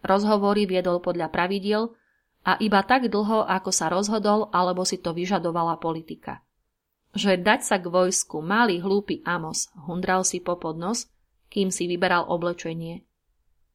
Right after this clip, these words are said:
"To je preto, lebo mu imponujú tí dvaja Taliani," mimvoľne sa usmial.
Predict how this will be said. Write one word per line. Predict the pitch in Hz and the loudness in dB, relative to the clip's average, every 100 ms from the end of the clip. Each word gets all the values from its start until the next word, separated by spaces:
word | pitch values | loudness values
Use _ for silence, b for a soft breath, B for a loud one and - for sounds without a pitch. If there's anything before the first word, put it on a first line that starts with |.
| _ | _
"To | - 302 | 0 4
je | 208 | 4
preto, | - 196 208 247 254 | 4 0 2 2 2
lebo | 247 208 202 202 | 4 2 4 2
mu | 170 196 | 2 2
imponujú | 202 208 214 208 202 202 | 2 2 2 4 2 -2
tí | 185 165 | -4 -2
dvaja | 175 180 175 | 0 0 0
Taliani," | 185 175 160 151 156 160 _ _ _ - | -2 -4 -4 -8 -10 -12 _ _ _ -6
mimvoľne | 190 180 170 180 170 170 | -4 -4 -2 -2 -2 -4
sa | 170 | -4
usmial. | - 165 - 165 160 160 | -4 -10 -10 -10 -10 -14